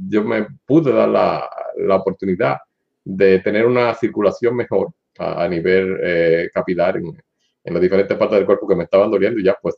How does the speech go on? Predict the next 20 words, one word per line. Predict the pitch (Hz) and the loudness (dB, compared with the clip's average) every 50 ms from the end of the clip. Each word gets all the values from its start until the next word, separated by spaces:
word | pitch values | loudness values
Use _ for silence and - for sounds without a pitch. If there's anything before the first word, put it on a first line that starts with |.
| _ - | _ -12
ya | - 82 80 82 87 | -10 -8 -2 -2 -2
eso | 90 - 113 | -2 -2 -2
no | 98 98 | -2 -2
es, | 92 92 92 82 | -2 -2 -4 -8
no | 78 78 - - 85 90 | -10 -10 -8 -6 -6 -6
es | 90 | -6
un | 104 104 98 | -6 -6 -4
más, | 98 104 101 - - _ _ _ _ _ - | -4 -4 -4 -6 -10 _ _ _ _ _ -8
un | 113 110 | -6 -4
problema. | 110 98 92 85 123 135 123 92 78 - - _ _ _ _ _ _ _ _ _ _ _ - | -2 0 0 2 4 4 2 2 0 -4 -10 _ _ _ _ _ _ _ _ _ _ _ -4
Eh, | 98 95 95 95 92 92 | 0 2 2 4 4 4
la, | 92 92 92 92 92 92 92 92 92 92 92 92 92 95 - - - - - - - _ _ _ _ | 4 4 4 4 4 4 2 2 2 2 2 2 0 0 -2 -4 -8 -10 -10 -12 -12 _ _ _ _
y | - 127 135 | 0 4 4
uno | 156 180 180 | 4 6 4
tiene | 175 180 190 175 | 4 2 2 2
que | 185 | 0
entender | 175 151 147 135 143 147 143 - | 0 0 -2 0 -2 -2 -2 -2
que | - 143 | -2 -2
el | 139 - 135 127 123 | 0 2 0 0 0
dolor, | - 113 113 107 110 143 165 135 - 90 - - | 0 -2 0 2 2 4 4 4 4 2 0 -4